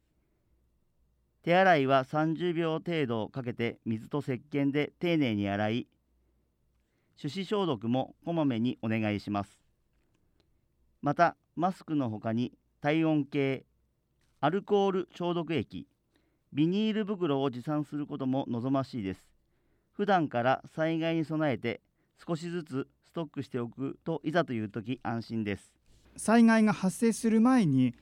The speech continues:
Speaker 2: 非常持ち出し袋の中身の確認をするっていうのも大事になってくるので、まあ、そういった今お話しいただいた、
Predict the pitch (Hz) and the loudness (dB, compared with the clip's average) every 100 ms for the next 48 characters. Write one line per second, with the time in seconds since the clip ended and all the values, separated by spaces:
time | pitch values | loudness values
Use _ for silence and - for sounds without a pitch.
0 | _ - - - 180 247 233 226 - 240 | _ -20 -10 -4 2 4 6 4 2 0
1 | - 226 247 233 214 175 147 151 262 262 | 0 -2 -2 0 0 2 2 2 0 0
2 | 190 - - 190 196 196 185 180 - 190 | 0 -4 0 4 4 4 2 -2 -2 -2
3 | 190 - 185 214 160 147 156 156 147 156 | -2 -2 0 2 2 0 0 0 -2 -2
4 | 160 151 196 165 147 147 143 - _ - | -4 0 2 2 0 -2 -4 -6 _ -4
5 | 156 208 208 202 - 190 185 - 185 156 | -4 0 -2 -2 -2 0 0 0 -2 0
6 | 139 170 147 175 190 196 196 - 180 | -2 -4 -4 -4 0 0 0 0 0